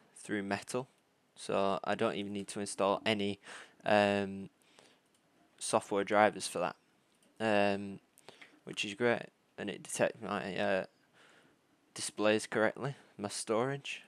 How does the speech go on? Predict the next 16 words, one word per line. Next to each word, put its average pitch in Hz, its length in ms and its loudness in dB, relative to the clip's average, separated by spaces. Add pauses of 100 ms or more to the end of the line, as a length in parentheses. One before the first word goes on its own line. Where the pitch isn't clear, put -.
(140)
and 104 340 -4
the 110 80 -2
memory 139 380 0
slots, - 500 -10 (760)
which - 140 -10
is 110 60 -8
brilliant. 143 420 -2 (1040)
Uh, 113 360 4
so, 123 360 2 (420)
join 131 220 6
me 127 80 4
on 113 120 6
the 107 80 0
Windows 139 420 2
P 135 180 -8
C, 139 260 -2